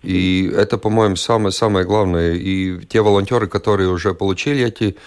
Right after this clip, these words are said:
э, годы zīme, мы не говорим, что это награда, потому что это просто честь. Это мы отдаем свою честь людям, которые находят возможность быть,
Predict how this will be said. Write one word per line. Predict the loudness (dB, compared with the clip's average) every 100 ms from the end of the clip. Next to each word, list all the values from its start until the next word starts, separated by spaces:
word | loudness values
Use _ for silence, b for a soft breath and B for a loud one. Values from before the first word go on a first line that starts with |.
| B B -6
э, | 0 2
годы | 2 4 4 2
zīme, | -2 0 2 0 -2 -2
мы | -2 0
не | 0
говорим, | 2 2 2 0
что | -2 -2
это | 0
награда, | 0 2 2 2 0
потому | -6 -6 -4 -4
что | -2
это | -4 -4 -10 -8 -6 -4 -4
просто | -2 -2 0 -2 -2
честь. | -4 0 0 0 -10 -18 -8
Это | -8 -2 -2 -2 B B B
мы | 0 2
отдаем | 2 0 0
свою | 0 0 0
честь | -2 -2 -4 -10 -10
людям, | -8 -6 -2 0 0 0
которые | -2 2 4 4
находят | 2 -2 -2 -2 -4
возможность | -4 0 0 0 -4
быть, | -2 -4 -4 -8